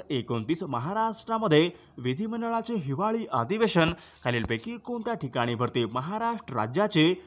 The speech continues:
विधिमंडळाचे हिवाळी अधिवेशन खालीलपैकी कोणत्या ठिकाणी भरते?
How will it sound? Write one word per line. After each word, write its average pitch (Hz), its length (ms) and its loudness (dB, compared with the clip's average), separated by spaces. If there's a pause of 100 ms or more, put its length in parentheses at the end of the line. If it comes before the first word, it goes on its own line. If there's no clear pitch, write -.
(200)
विधिमंडळाचे 220 840 -2
हिवाळी 214 520 -4 (120)
अधिवेशन 175 680 2 (300)
खालीलपैकी 113 580 -4
कोणत्या 233 360 -6
ठिकाणी 120 380 -2
भरते? 120 600 0